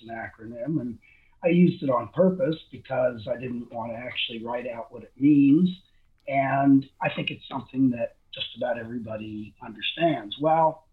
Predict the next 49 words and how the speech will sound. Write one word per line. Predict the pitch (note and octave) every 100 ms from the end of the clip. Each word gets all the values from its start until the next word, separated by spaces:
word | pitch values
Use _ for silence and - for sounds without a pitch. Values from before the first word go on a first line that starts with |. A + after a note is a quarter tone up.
| _ _ _ _ _ _ _
so | C#4 B3
I | B3
got | A3+ G3+
somebody, | F3+ F#3 F3 E3+ F3
you | E3+
know, | E3 C#3+
this | D3+ D#3
guy | D3
came | - C#3+ C#3
back | C3 B2+ C#3 -
and | A#2+
he | C#3+ C3+
was | B2 G#2+ - _ _ _ _ -
fairly | D3 C3+ B2+
indignant | G#2+ G#2+ C3+ F3 B2 A2 -
that | G#2+
I, | G2+ G#2 G2+ _ _
you |
know, | G#2+ G2+
didn't | A#2+ A#2 A#2
know | A2+ A2
what | G#2+
E | A2 G#2
F | G2+ - -
T | A2 G#2
was | E3+ F#3 F#3 F#3 F3+ D#3 B2
and | A2 G2+ - _ _ -
said, | A#2+
"Wow, | C3+ C#3+ C#3 C#3
you | C3+
know, | C#3 F3
a | -
simple | F3+ - C3
Google | - F3 F3 C3+ -
search | C3 C3+ C3+ B2+
and | B2+
you | A#2+
could | D3+ D3
have | - C#3
figured | C3+ C3 A#2
it | B2+
out." | F3 E3 E3 D#3
And | D#3
I | D#3+
said, | F3
"Well, | F3+ G3+
you | G3+
know, | G#3 G#3
I, | A3